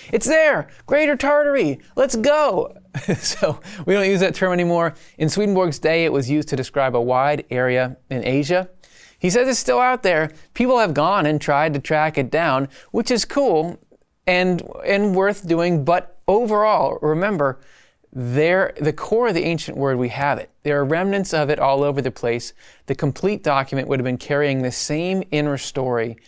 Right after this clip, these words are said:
as our modern Bible does, which is the same story in some ways as the hero's journey and all these other themes in humanity, which is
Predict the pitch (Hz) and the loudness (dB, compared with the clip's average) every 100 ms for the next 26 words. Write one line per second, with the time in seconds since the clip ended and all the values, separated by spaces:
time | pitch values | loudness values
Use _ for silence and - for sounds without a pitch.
0 | _ _ 131 131 127 123 123 117 120 113 | _ _ -2 0 0 0 0 0 -2 -4
1 | 110 113 - - 107 - - - - - | -6 -6 -8 -10 -12 -14 -18 -18 -20 -10
2 | 139 139 143 - 151 170 160 151 143 147 | -4 -2 -2 0 0 -2 -2 0 2 0
3 | 143 - 147 143 - 151 151 135 139 131 | -2 -2 0 0 0 0 2 0 0 0
4 | 139 127 135 131 139 139 139 127 131 135 | 0 0 -2 0 0 0 0 -2 -2 0
5 | 143 151 131 123 143 151 135 127 131 - | 0 0 0 2 2 0 0 -2 -2 -4
6 | 139 143 127 127 120 120 127 135 135 143 | -4 -2 -4 -6 -6 -4 -4 -2 -2 -2
7 | 143 131 117 | -2 -6 -6